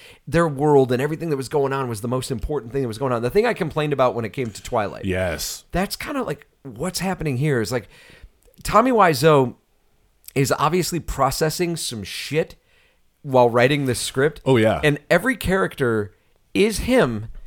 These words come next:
Speaker 1: except for Lisa and Mark.
Speaker 2: This
Speaker 1: And
Speaker 2: is
Speaker 1: I really think that Lisa is actually Greg Sestero.
Speaker 2: Oh,
Speaker 1: After seeing
Speaker 2: interesting.
Speaker 1: Disaster
Speaker 2: Yeah.
Speaker 1: Artist, I feel like the Lisa character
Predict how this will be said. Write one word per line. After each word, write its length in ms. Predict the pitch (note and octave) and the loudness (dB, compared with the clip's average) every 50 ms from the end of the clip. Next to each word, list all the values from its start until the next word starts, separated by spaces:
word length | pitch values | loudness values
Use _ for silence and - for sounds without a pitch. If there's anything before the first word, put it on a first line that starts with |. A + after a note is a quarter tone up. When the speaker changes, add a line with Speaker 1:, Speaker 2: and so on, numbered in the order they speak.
| - - - - - - - | -18 -20 -20 -20 -20 -8 -2
Speaker 1:
except 400 | - E3+ D3+ - - - F3 E3 - | 0 0 0 0 0 0 0 0 2
for 180 | - E3+ D#3 | 2 2 2
Lisa 640 | C#3+ C3 C#3 D#3 E3+ D#3+ - - G3+ F#3+ F#3 - - - | 2 0 -2 -4 -4 -2 2 4 4 4 4 0 -2 -2
and 140 | - D3 C#3+ C3+ | -2 0 0 2
Mark. 320 | C#3 C#3+ C#3 A#2 G2 - | 4 4 4 4 2 2
Speaker 2:
This 120 | A#2 C#3 C#3 | 0 2 2
Speaker 1:
And 60 | D3 | 4
Speaker 2:
is 60 | D3+ D3 | 4 4
Speaker 1:
I 120 | C#3+ D3+ | 4 2
really 420 | D3 C3+ D3 F#3 B3+ C#4 F4 D#4 | 0 -2 -4 -4 -4 -2 -2 -2
think 300 | G3 - - E3+ E3 D#3+ - | -4 -2 -2 -4 -2 -2 0
that 220 | D#3+ C#3 - - | 0 0 0 -2
Lisa 600 | C3 C3 D3+ G3+ G#3 - - F#3+ D3+ C3 B2 A#2 - _ _ _ _ _ - | -6 -8 -6 -6 -6 -2 0 2 2 2 2 0 -6 _ _ _ _ _ -2
is 160 | E3 D3+ C3+ | -2 0 2
actually 360 | F3+ F3+ G3 - - G#3 G3 | 2 0 0 0 -2 -4 -4
Greg 280 | D3+ A2 C3 D#3+ D#3 D3+ | -2 0 0 0 0 0
Sestero. 680 | - - C3+ - - - F3+ D3+ B2 G2 C#2 - - - - - _ - - - - - - - _ - | -2 -6 -6 -4 0 2 4 4 4 2 0 -4 -10 -18 -20 -20 _ -20 -20 -20 -20 -20 -20 -18 _ -4
Speaker 2:
Oh, 280 | A2+ G#2+ B2 C#3 - - | 0 4 4 6 6 8
Speaker 1:
After 300 | - G#3 - - - A#3 | 6 6 6 6 4 4
seeing 220 | - - A#3 - | 4 4 4 4
Speaker 2:
interesting. 180 | G2+ F2+ F2 - | 4 4 4 2
Speaker 1:
Disaster 380 | - D3 C#3+ D3+ D#3 - G3+ F#3+ | 4 4 4 4 4 4 4 6
Speaker 2:
Yeah. 40 | F3+ | 6
Speaker 1:
Artist, 200 | F#3+ - - B2+ | 8 6 6 6
I 140 | D3+ E3 D#3+ | 6 4 4
feel 280 | - - F#3 E3 - | 4 4 2 4 2
like 220 | G#3+ F#3+ F#3+ F#3 - | 2 0 0 0 0
the 80 | E3 | -2
Lisa 300 | D3+ C#3+ D#3+ E3 - G#3 | -2 -2 -2 0 0 0
character 420 | - G3+ G3 G3 F3+ - G3 F3 | 2 2 0 0 0 0 -2 -2